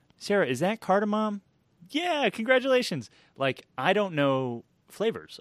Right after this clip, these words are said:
I don't know, then I don't even, and if I do know the flavor, I don't know how to necessarily catch it sometimes. And so I find personally that, um, you're either with people who,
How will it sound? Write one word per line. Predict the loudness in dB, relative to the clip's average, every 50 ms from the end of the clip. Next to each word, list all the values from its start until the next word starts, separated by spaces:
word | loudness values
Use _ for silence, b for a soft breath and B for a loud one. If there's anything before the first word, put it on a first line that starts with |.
| -2 0
I | 2 2
don't | 2 0 0 0
know, | 0 2 2 0 0 -2 -2 -4 -4
then | -4 -2 0
I | 2 2
don't | 2 2 0 0 -2
even, | -4 -4 -4 -6 -8 -10 -16 _ _ _ _ _ _ _ _ _ -2
and | 2 2
if | 2 2 2
I | 0
do | 4 4 4 4
know | 4 4 2
the | 2 2
flavor, | 2 0 0 2 2
I | 2 2
don't | 2 2 2
know | 2 2
how | 2 0
to | 0 -2
necessarily | -4 -6 -6 -6 -6 -6 -6 -6 -2
catch | -2 -2 -2 -2
it | -6 -8
sometimes. | -8 -6 -4 -2 -4 -4 -6 -10 B B B B B B B B
And | -6 0
so | 0 0
I | 0
find | 0 -2 -4 -4 -2 -2 -2 -2 -4 -4 -6 -10 _ _ _ _
personally | 2 2 2 2 0 -4 -6 -6 -4
that, | -2 -2 -4 -4 -4 _ b b b b b b b b b b b _ _ -6
um, | -4 -2 -2 -2 -4 -4 -8 -10 -14 -16 _
you're | -6 -2 0 2
either | 2 2 2 2
with | 2 0 0
people | 0 -2 -2 -2 -2 -2 -2 -2 -2 -4 -8 _ -16 -14 -10 -6
who, | -4 -2 -2 -2 -2 -2 -4 -6 -10